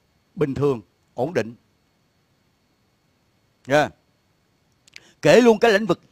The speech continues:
mà ăn chơi nhảy múa là du lịch cũng đã được cái cơ quan, cái hiệp hội tổ chức du lịch thế giới á, người ta đánh giá Việt Nam là số một.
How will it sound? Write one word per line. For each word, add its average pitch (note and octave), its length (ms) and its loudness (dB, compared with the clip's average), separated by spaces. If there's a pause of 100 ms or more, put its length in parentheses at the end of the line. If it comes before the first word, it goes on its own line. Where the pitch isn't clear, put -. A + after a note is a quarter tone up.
(140)
mà D3+ 340 -6
ăn G3 260 -6
chơi G#3 220 4
nhảy D#3 140 -4
múa G3+ 280 0
là D3+ 220 2
du C3 180 -6
lịch D#3+ 180 2 (1700)
cũng F3+ 220 2
đã D3+ 180 2
được F3 300 0 (1900)
cái G#3+ 180 -8
cơ A#3 300 8
quan, G3+ 300 2 (220)
cái G3+ 120 -2
hiệp - 240 -4
hội C3 320 -6
tổ C#3+ 160 -2
chức B3 240 -8
du F3 140 -2
lịch D3 160 -2
thế G3 140 -2
giới G#3+ 380 2
á, A#3 80 -10 (580)
người C3 140 -6
ta D#3 100 0
đánh F3+ 160 -2
giá F#3 220 0
Việt C#3+ 260 -4
Nam D#3+ 220 -2
là C3 60 -6
số F3 160 -10
một. B2 200 -4